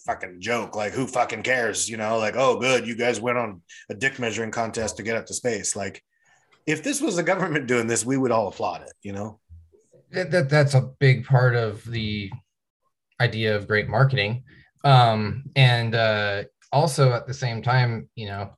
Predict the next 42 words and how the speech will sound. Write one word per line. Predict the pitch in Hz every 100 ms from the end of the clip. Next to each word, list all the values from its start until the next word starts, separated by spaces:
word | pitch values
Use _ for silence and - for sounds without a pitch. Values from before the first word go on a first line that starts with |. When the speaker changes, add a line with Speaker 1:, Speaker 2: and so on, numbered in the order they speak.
| _
Speaker 2:
I | 117
look | 117 110
at | 110 107
it | 107 - _ _ _ _ _ _ _ _ _ _ _ _ _ _ _
and | 120 110 123
agree | 110 117
with | 104 104
you. | 95 104
The | 107
government's | 123 127 123 104
better | 107 113
at | 98 95
it, | 92
the | 113
marketing | 98 104 104 98 95 92 _
behind | 104 101 95 90
it, | 90 -
because | 107 123 107 - -
really | 120 113 104 98 - _ _ _ _ _ _ _ _ _ _ _
they | 127 123 117
don't, | 117 113 - _ _ _ _ _ _ _ -
I, | 113
I, | - 110
I | 117
don't | 117 -
see | 127
how | 113 110
it's, | 104 - - - - _ -
I | 131
mean, | 110 110
I'm | 117
a |
big | 120 113
fan | 117 110
of | 107
Elon | 107 107 104
Musk | 110 - - - -
and | 110 104 98 95
what | 107 104
they're | 98
doing | 107 104 101
technolog-, | - 110 104 101 104 101